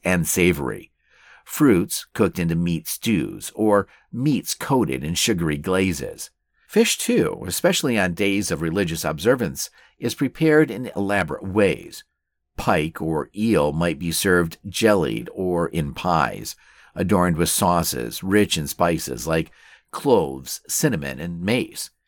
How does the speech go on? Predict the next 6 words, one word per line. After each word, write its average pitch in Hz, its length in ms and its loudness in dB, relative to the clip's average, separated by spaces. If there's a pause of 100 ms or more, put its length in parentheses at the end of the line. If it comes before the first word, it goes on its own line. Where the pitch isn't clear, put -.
(300)
These 156 300 0
spices, 117 640 -2
expensive 87 680 -4
and 92 220 -4
exotic, 76 680 -2
are 87 240 -2